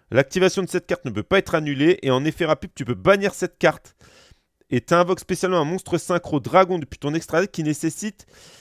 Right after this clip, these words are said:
euh, deux monstres ou plus monstres synchro non synthoniseurs comme matériel. Du coup, je pense que tu peux, en effet rapide, réinvoquer, euh, un autre exemplaire de celle-là. Je pense. Donc,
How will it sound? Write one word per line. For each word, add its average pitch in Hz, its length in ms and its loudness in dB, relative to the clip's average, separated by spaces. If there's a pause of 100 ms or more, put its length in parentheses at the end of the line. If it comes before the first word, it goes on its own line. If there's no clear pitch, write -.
(340)
euh, 101 1200 2
deux 226 320 -2
monstres 220 380 -8
ou 170 40 -4
plus 226 460 -8
monstres 180 320 -6
synchro 185 320 -2
non 185 160 -6
synthoniseurs 175 440 -6
comme 139 180 -4
matériel. 135 580 0 (640)
Du 104 60 -14
coup, 202 120 -4
je 151 120 2
pense 202 220 -2
que 147 100 -6
tu - 120 -8
peux, 180 340 2
en 123 200 0
effet 131 180 -4
rapide, 131 300 -2
réinvoquer, 160 640 2
euh, 110 840 4
un 110 220 2
autre 156 200 -4
exemplaire 123 340 -6
de 131 100 -4
celle-là. 113 480 -2 (520)
Je 101 200 0
pense. - 520 -8 (160)
Donc, 90 160 -16